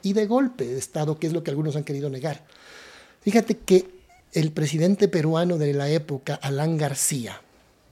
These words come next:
en el transcurso del día, en las primeras horas de la mañana, dijo: "Cierro la frontera para no darle una molécula de oxígeno a los golpistas". Esa fue la declaración del presidente, eh, peruano.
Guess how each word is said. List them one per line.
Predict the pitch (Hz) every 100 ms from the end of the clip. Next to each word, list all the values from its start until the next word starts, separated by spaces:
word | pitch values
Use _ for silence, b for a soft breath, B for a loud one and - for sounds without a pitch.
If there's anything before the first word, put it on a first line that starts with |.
| _ _ _ _ _ - - -
en | 226
el | 220 180
transcurso | 170 - 175 156
del | 156 139
día, | 151 139
en | 180
las | 180
primeras | 208 208 214 180
horas | 185 175
de | 143
la | 139
mañana, | 139 139 135 131
dijo: | 143 - 143
"Cierro | - 226 247 214
la | 202
frontera | 165 160 143 156 143 - - B B B B B B B - -
para | 151 147
no | 180
darle | 175 180 175
una | 160 170
molécula | 170 151 139 143 160 - 165 147
de |
oxígeno | 143 - 160 - 151 147
a |
los | 139 131
golpistas". | 123 123 147 - - - - _ _ b b b b
Esa |
fue | 156
la | 214
declaración | 202 180 175
del | 190
presidente, | 185 151 151 156 151 143 b b b b b b b _
eh, | 175 135
peruano. | 151 143 127 117